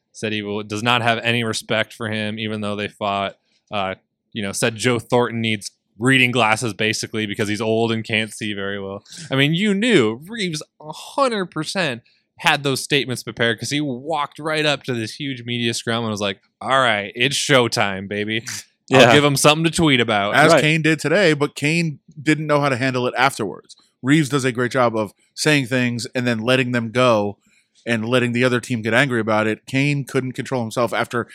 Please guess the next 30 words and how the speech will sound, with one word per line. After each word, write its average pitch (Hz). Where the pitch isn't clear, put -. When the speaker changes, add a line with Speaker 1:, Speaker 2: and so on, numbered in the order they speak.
Speaker 3:
he 202
delivered 202
a 139
great 117
performance, 107
and 120
I'll 165
give 160
Kane 160
credit 135
for 120
knocking 139
it 147
out 139
of 117
the 113
park 147
with 123
his 110
statements, 147
but 117
he 135
couldn't 151
handle 131
it 123
on 107
the 107
ice. -
Speaker 2:
I 110
think, 120